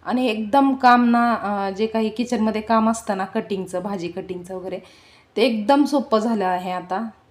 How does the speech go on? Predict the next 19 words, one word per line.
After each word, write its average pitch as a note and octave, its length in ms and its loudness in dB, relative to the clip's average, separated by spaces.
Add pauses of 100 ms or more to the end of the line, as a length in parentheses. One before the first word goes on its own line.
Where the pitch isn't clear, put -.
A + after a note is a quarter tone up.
पण A3+ 120 2
याला B3 200 4
ना A#3+ 140 2
एकदम, A#3+ 380 0
अं, G3 340 -2
काळजीपूर्वक G#3 680 0
सांभाळावं F#3 460 -2
लागेल, F3 400 -4
कारण F#3+ 240 -8
की G#3+ 100 -8
ना G#3 120 -8 (480)
फायबरची A#3+ 600 2
वाटी A3+ 320 0
आहे F#3 220 -6
ही, F#3+ 300 -4 (100)
त्यामुळं G3 340 -6
ना, G#3 140 -6
अं, F3+ 500 -12 (160)
एकदम G3+ 440 -6